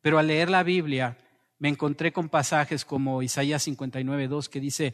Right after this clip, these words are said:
"Pero vuestras iniquidades han hecho división entre vosotros y vuestro Dios, y vuestros pecados han hecho ocultar de Dios su rostro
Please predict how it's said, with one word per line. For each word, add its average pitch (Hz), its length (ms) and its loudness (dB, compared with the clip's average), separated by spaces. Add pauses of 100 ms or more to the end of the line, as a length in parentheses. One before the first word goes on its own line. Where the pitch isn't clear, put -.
(280)
"Pero 147 180 2
vuestras 147 420 -2
iniquidades 147 640 -2
han 151 120 0
hecho 156 220 -4
división 147 520 -4
entre 143 220 -4
vosotros 143 540 -8
y - 20 -10
vuestro 123 380 -12
Dios, 170 420 -6 (480)
y 170 120 0
vuestros 160 420 2
pecados 180 560 2
han 165 180 2
hecho 185 300 -4
ocultar 170 680 0 (1500)
de 139 180 -2
Dios 160 240 2
su 165 140 0
rostro 156 760 -2